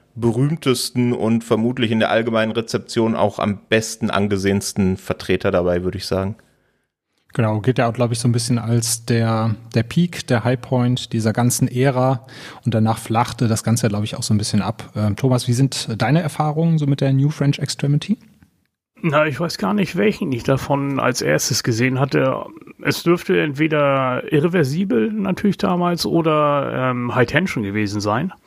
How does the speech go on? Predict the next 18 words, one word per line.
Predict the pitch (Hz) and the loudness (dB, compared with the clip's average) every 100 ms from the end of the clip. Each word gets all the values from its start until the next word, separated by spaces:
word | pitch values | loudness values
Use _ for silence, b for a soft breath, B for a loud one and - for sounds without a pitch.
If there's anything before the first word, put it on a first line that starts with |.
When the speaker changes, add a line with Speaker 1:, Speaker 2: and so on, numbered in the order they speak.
| b b b _ - | b b b _ -2
Speaker 3:
den | 131 | 0
ich | 131 139 | 0 0
auch | 139 131 - | 0 0 -2
wirklich, | 143 127 131 - - | 0 2 2 0 -4
äh, | 123 120 113 | 0 2 2
sehr | 107 135 | 4 2
gut | 143 117 107 | 2 -4 -4
fand | - 110 - | -2 -4 -4
gleich. | 110 107 - - b b b b b b b - | -6 -6 -10 -20 b b b b b b b -4
Und, | 143 127 123 120 | 0 2 2 2
äh, | 127 101 | 2 2
ja, | 117 113 | 2 2
beide | 107 123 139 107 | 2 0 0 0
sehr | 101 101 | -4 -4
gut | 107 98 | -4 -6
fand | - 107 - | -4 -4 -2
gleich. | 107 160 - - - | 0 0 -4 -14 -20
Und | - 123 120 117 113 117 117 | -4 0 2 2 0 0 -2